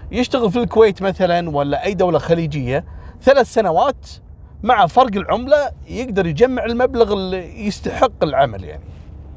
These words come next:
فقرر عاطف انه يترك زوجته بعد ما تزوج وصار عنده اولاد، يترك زوجته ويسافر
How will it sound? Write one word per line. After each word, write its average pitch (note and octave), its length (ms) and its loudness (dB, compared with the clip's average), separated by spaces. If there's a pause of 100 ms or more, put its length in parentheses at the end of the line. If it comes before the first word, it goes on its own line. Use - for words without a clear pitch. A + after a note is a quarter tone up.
(880)
فقرر B3 580 4
عاطف F#3+ 600 2 (800)
انه A#3+ 180 0
يترك A#3+ 340 2
زوجته F#3 400 2
بعد E3 260 0
ما D3 180 -2
تزوج E3 720 -2
وصار B2+ 280 -2
عنده C#3 280 -2
اولاد، C#3 460 4 (1120)
يترك A#3 420 2
زوجته G#3 380 2
ويسافر F3+ 640 -2